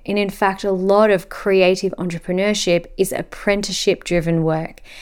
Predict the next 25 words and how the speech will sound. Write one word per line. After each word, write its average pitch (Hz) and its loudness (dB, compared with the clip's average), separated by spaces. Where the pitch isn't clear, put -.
And 208 2
the 208 2
time 220 4
needs 185 0
to - -4
be 190 2
put 190 -2
in 175 2
to 175 -4
develop 175 -2
the - -8
craft - -2
and 180 -2
the 156 -2
skill 165 0
as 185 0
much 196 0
as 165 -2
sharing 240 2
that - -4
skill 160 -2
and 170 -6
selling 165 0
that - -6
skill. - -12